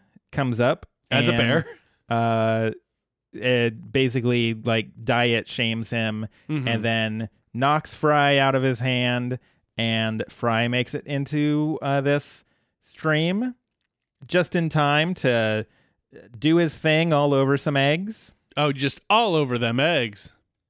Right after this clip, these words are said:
Speaker 1: Um,
Speaker 2: That's, that's a challenging concept that I
Speaker 1: Mm-hmm.
Speaker 2: don't wanna think about anymore, but enjoy, listeners.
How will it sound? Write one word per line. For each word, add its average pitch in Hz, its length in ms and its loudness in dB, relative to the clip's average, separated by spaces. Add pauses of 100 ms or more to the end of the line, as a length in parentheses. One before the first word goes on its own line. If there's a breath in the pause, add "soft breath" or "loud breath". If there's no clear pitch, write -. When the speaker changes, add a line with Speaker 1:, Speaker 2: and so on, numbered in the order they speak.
(560)
Speaker 1:
Um, 123 360 2
Speaker 2:
That's, 131 380 0
that's 262 260 0
a 180 60 0
challenging 156 520 0
concept 185 680 -2 (1160)
that 120 240 -4
I 160 40 2
Speaker 1:
Mm-hmm. 175 100 -2
Speaker 2:
don't 254 200 0
wanna 185 140 0
think 226 220 -2
about 185 200 0
anymore, 151 420 0
but 127 200 -4 (520 soft breath)
enjoy, 170 520 4
listeners. 190 720 -2